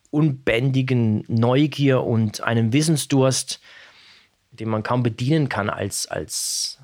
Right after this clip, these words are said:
als Elternteil. Heutzutage ja sowieso, weil man ja gar nicht mehr so die Möglichkeit hat, sich um, um die Neugier des Kindes zu kümmern. Beim Fährtenlesen lernt man, sich Antworten zu erarbeiten.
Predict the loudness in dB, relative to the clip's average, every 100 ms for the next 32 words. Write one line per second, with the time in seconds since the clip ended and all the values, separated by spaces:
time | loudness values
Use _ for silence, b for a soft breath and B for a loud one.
0 | _ -12 -8 -4 -2 -2 -2 -2 -2 -2
1 | -2 -2 -2 0 0 -2 -4 -4 -2 -2
2 | 0 0 0 -4 B B B B B B
3 | _ -6 -2 0 0 -2 -4 -4 -4 -4
4 | -2 0 0 -2 -2 -2 -2 -6 -10 -6
5 | -6 -6 -6 -6 -4 -4 -4 0 0 2
6 | 2 0 0 -2 -2 -4 -2 -2 -2 B
7 | B B B B B B B B B B
8 | -8 -6 -2 0 0 2 2 2 2 0
9 | 0 -4 0 2 4 2 0 0 0 2
10 | 0 -2 _ _ _ _ -14 -6 -4 -2
11 | -6 -12 _ -6 -2 -2 0 0 0 -4
12 | -2 -2 -2 -2 -2 0 -2 -4 -6 -12